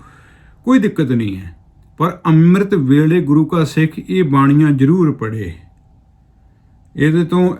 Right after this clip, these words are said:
ਏਦਾਂ ਹੀ ਮੁਨਕਰ ਨਾ ਹੋ ਕੇ ਤੁਰਿਆ ਫਿਰੇ, ਚਾਹੇ ਅੰਮ੍ਰਿਤ ਛਕਿਆ, ਚਾਹੇ ਨਹੀਂ ਛਕਿਆ। ਜਿਨ੍ਹਾਂ ਨੇ ਛਕਿਆ ਹੈ ਅੰਮ੍ਰਿਤ, ਉਹਨਾਂ ਲਈ ਤਾਂ ਲਾਜ਼ਮੀ ਹੈ। ਜਿਨ੍ਹਾਂ ਨੇ ਨਹੀਂ ਛਕਿਆ, ਉਹ ਵੀ ਨਿਤਨੇਮ ਬਣਾਓ। ਰੱਬ ਕੋਲੇ ਤਾਂ,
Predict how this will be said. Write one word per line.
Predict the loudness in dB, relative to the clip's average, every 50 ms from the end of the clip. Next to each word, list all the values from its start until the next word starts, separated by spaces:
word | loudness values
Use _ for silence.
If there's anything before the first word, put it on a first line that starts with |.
| -4 -4
ਏਦਾਂ | -2 0 0 2
ਹੀ | 2
ਮੁਨਕਰ | 4 4 4 2 2 0 0 -2 -2
ਨਾ | 0 0
ਹੋ | 2 2 2
ਕੇ | 0 0 -4
ਤੁਰਿਆ | -4 -4 -4 -2 -2 -2 -4
ਫਿਰੇ, | -4 -4 -4 -4 -4
ਚਾਹੇ | -4 -4 -4 -2 0 0
ਅੰਮ੍ਰਿਤ | 2 2 2 2 2
ਛਕਿਆ, | 0 -2 -2 -2 0 0 0 0 0
ਚਾਹੇ | 0 0 0
ਨਹੀਂ | 2 2 2 2 2 0
ਛਕਿਆ। | 0 -2 -6 -8 -8 -12 -14 -14 -16 -20 -20 -20 -20 -20 -20 _ _ -4
ਜਿਨ੍ਹਾਂ | 0 0 2 2 2 2
ਨੇ | 0
ਛਕਿਆ | 0 0 -2 -2 0 0 0
ਹੈ | 0 2
ਅੰਮ੍ਰਿਤ, | 2 2 2 0 0 -2
ਉਹਨਾਂ | -2 0 0 2 2 2
ਲਈ | 0 0
ਤਾਂ | 0 0 0
ਲਾਜ਼ਮੀ | 2 2 2 0 2 2 2 2 2 2 0
ਹੈ। | -6 -10 -12 -16 -18 -20 _ _ _ -20 -20 -20 -20 _ _ _ _ _ _ -2
ਜਿਨ੍ਹਾਂ | 0 2 2 2
ਨੇ | 2 2
ਨਹੀਂ | 2 2 2 0 0
ਛਕਿਆ, | 0 -2 -2 -2 -4 -4
ਉਹ | -2 -2 -2 -2
ਵੀ | -2 0
ਨਿਤਨੇਮ | 0 0 0 0 0 0 0 2 2
ਬਣਾਓ। | 2 2 2 2 2 0 0 0
ਰੱਬ | -2 -2 -4 -4 -4
ਕੋਲੇ | -4 -2 -2 -2
ਤਾਂ, | -2 -4